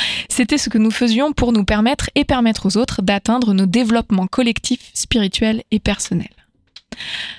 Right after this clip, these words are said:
Alors là, le préférendum, je dis oui. Et en politique, le préférendum, c'est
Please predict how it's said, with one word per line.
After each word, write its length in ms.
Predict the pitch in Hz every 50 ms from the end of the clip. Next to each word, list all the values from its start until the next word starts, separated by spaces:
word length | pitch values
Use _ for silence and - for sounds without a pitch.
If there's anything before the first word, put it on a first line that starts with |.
| - _ -
Alors 240 | 247 247 240 214
là, 140 | 208 226 254
le 100 | 240 202
préférendum, 640 | - - 202 190 - 185 175 170 175 185 196 202 196
je 80 | 196 185
dis 140 | 165 170 165
oui. 160 | 175 - - - _ _ _ _ _ _ _ _ _ _ - - _ - - -
Et 140 | - 240 240
en 80 | 233 226
politique, 420 | 254 269 233 208 - - 311 -
le 80 | 254 214
préférendum, 640 | - - 220 214 254 240 214 196 190 220 269 294 294
c'est 380 | 277 - - 269 269 285 277